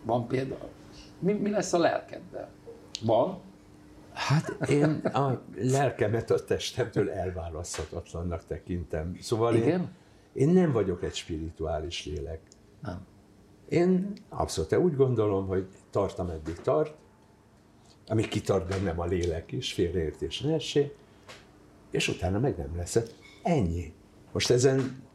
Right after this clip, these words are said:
Speaker 2: mi a francot kéne rágódnom? Nyilvánvalóan sokan vannak, még a családban is találok azért olyat, aki azon elmélkedik, hogy az ember az, az örök és halhatatlan. Ezzel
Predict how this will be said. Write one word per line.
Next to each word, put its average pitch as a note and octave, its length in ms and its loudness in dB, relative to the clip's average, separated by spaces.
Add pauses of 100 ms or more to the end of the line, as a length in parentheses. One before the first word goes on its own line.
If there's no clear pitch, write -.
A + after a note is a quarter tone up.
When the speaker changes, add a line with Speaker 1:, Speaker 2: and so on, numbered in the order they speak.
Speaker 2:
mi C3 200 2
a C3 60 4
francot B2+ 420 -2
kéne B2+ 240 2
rágódnom? G2 520 0
Nyilvánvalóan A2 680 2
sokan E2 380 -6
vannak, C3+ 400 -2 (1600)
még A#2 200 6
a G2 100 0
családban E2 500 -2
is - 140 -6
találok E2 420 -6
azért F#2+ 260 0
olyat, C#3 280 2
aki F#2+ 200 0
azon E2+ 260 -4
elmélkedik, E2+ 680 -4
hogy F2 200 -2
az E2+ 160 0
ember F2 380 0
az, D#2+ 340 -4 (500)
az - 160 -2
örök G#2 360 4
és F2 180 0
halhatatlan. G2 920 -2 (1900)
Ezzel D#3+ 480 2